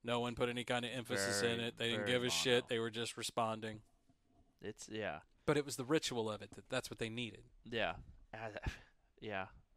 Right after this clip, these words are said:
Speaker 2: I know. Well, like, that's the thing. Like, I believe in God, and I believe in Jesus, and, you know, like, I believe in, you know, angels and saints and heaven and hell and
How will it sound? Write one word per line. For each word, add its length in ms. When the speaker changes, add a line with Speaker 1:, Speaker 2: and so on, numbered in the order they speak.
Speaker 2:
I 80
know. 220
Well, 80
like, 140
that's 180
the 80
thing. 100
Like, 160
I 100
believe 280
in 80
God, 240
and 80
I 40
believe 260
in 80
Jesus, 580
and, 220
you 120
know, 280
like, 220
I 140
believe 320
in, 80
you 80
know, 220
angels 340
and 100
saints 680
and 120
heaven 360
and 120
hell 600
and 300